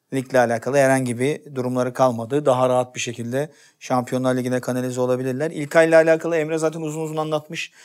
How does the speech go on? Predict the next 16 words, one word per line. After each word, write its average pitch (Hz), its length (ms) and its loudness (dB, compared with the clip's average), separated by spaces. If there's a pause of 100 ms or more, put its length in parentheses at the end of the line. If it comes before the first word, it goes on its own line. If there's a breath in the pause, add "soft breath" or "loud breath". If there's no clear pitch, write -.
(260 soft breath)
Ben 147 300 4 (1000 soft breath)
Esport'ta 135 680 -2
bir 131 60 -4
içerik 123 340 -6
için 131 140 -12
İlkay'la 120 460 -4
alakalı 120 300 -6
yedi 117 160 -8
sekiz 117 280 -10
dakika 117 280 -10
konuştum. 120 480 -10 (480 soft breath)
Ee, 123 380 0
ama 151 160 4
şunu 160 220 0
söyleyebilirim 120 680 0
ki, 170 260 -6